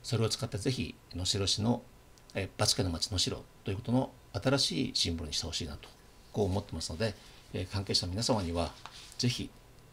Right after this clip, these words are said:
頑張ってほしいなと、こう思っております。そして次がですね、風の街能代。風の街能代。まあ、もともと風が強い街です、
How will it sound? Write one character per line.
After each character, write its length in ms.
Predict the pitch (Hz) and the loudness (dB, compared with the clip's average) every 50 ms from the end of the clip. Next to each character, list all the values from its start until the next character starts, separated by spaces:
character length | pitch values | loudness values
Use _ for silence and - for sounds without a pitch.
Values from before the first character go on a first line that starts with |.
| - - | -20 -8
頑 140 | - 95 92 | -4 -2 -2
張 80 | 87 | -2
っ 20 | 82 | -4
て 80 | - | -4
ほ 60 | 71 - | -2 -2
し 120 | - - | -2 -2
い 40 | 73 | -2
な 80 | 73 | -6
と、 120 | - - - - - - - - - | -14 -18 -20 -20 -20 -20 -20 -20 -8
こ 260 | - 127 117 - - | -4 -2 -2 -2 -2
う 40 | - | -2
思 100 | 95 87 | -4 -4
っ 40 | 85 | -4
て 120 | - - | -4 -8
お 40 | - | -12
り 60 | - | -12
ま 80 | - - | -8 -6
す。 180 | - - - - - - - - - - - - - - - - - - - - - - - - - - - - - - - - - - - - - - | -6 -6 -6 -8 -10 -16 -16 -16 -16 -16 -16 -14 -14 -14 -14 -16 -18 -20 -20 -20 -20 -20 -18 -18 -18 -14 -14 -14 -12 -14 -14 -14 -12 -10 -8 -8 -8 -6
そ 280 | - - - - 127 117 | -6 -6 -4 -4 -2 -2
し 100 | - - | 0 0
て 100 | 156 139 | 0 0
次 200 | - - 139 143 | 2 4 4 6
が 100 | 131 - | 4 4
で 80 | - | 2
す 120 | - - - | -2 -6 -6
ね、 120 | 127 - - - - - - - - - - - - - - - - - - - - - - - - - - - | -4 -2 -4 -4 -4 -6 -14 -18 -14 -14 -14 -14 -12 -16 -18 -20 -20 -20 -20 -20 -20 -20 -20 -20 -20 -20 -12 -4
風 160 | - 101 117 | 2 4 4
の 80 | 139 147 | 6 6
街 180 | 135 131 - - | 4 4 2 2
能 80 | 131 | 0
代。 180 | - - - - - - - - - - - - - - - - - - - - - - - - - | 0 0 -2 -6 -12 -16 -20 -20 -20 -20 -20 -20 -20 -20 -20 -20 -20 -20 -20 -20 -20 -20 -20 -20 -14
風 180 | - - - 98 | -8 -4 -4 -2
の 100 | 90 85 | -2 -2
街 160 | 78 78 - | -2 -4 -6
能 80 | - - | -8 -8
代。 100 | - - - - - - - - - - - - - - - - - - - - | -8 -8 -10 -14 -20 -20 -18 -18 -18 -18 -18 -18 -20 -20 -20 -20 -20 -20 -10 -6
ま 60 | - | -4
あ、 40 | 117 | -2
も 80 | 110 104 | -2 0
と 80 | 131 | 0
も 80 | 143 147 | -2 -2
と 80 | 156 | 0
風 200 | 139 - 123 131 | 2 4 6 8
が 100 | 143 147 | 8 6
強 220 | - - - 151 151 | 6 4 4 6 6
い 100 | 135 92 | 6 6
街 240 | 78 78 - - 73 | 4 2 -2 -2 -4
で 60 | 64 | -4
す、 140 | - - | -4 -4